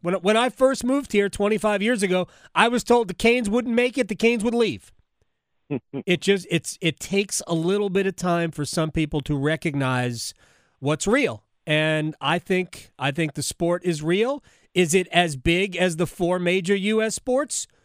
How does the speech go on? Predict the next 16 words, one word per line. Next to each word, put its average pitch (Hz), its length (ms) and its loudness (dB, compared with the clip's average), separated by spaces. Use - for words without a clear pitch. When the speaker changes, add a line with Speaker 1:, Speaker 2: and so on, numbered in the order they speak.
Speaker 1:
No, 147 460 0
but 180 320 2
it's 226 180 2
growing 208 500 0
and 175 120 2
it'll 185 160 0
continue 185 460 0
to 180 60 2
grow, 160 300 0
and 254 100 -2
maybe 185 240 0
one 190 220 -2
day 190 120 0
it 180 100 -4
will 240 160 2
be. 147 240 0